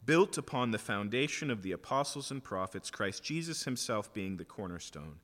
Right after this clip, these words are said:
in whom the whole structure being joined together grows into a holy temple in the Lord. In him you are also being built together into a dwelling place for God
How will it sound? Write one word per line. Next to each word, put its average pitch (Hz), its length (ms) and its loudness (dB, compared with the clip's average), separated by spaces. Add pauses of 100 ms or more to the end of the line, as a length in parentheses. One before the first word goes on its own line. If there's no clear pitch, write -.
(320)
in 127 100 4
whom 143 140 6
the 127 100 4
whole 196 360 8
structure 151 500 4
being 127 280 4
joined 147 300 4
together 110 400 4 (260)
grows 190 580 10
into 131 400 2
a 117 40 4
holy 185 460 4
temple 143 440 2
in 123 100 4
the 120 60 2
Lord. 98 420 0 (300)
In 123 140 4
him 175 420 4
you 156 180 4
are 139 140 6
also 151 320 4
being 117 360 2
built 135 280 2
together 123 400 2
into 107 420 -2
a 98 60 -2
dwelling 110 560 2
place 92 380 -4
for - 180 -8
God 87 440 -6